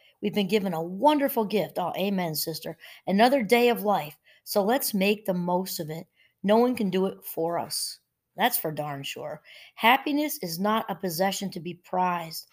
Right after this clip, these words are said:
Daphne du Maurier wrote in Rebecca, "It is a quality of thought, a state of mind." Let me tell you, Sarah and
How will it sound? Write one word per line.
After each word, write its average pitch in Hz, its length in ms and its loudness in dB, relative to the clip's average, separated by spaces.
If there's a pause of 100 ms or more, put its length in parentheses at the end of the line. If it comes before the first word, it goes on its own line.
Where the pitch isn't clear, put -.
(440)
Daphne 220 440 4
du 196 200 0
Maurier 185 800 0
wrote 180 300 2
in 170 180 -6
Rebecca, 170 800 -6 (460)
"It 202 60 0
is 185 120 -2
a 202 60 -4
quality 220 580 2
of 190 100 -4
thought, - 520 -2 (400)
a 185 80 -6
state 202 640 2
of 160 140 -4
mind." 170 500 0 (440)
Let 226 120 0
me 240 80 2
tell 220 260 4
you, 160 180 -2 (200)
Sarah 226 380 4
and 220 380 0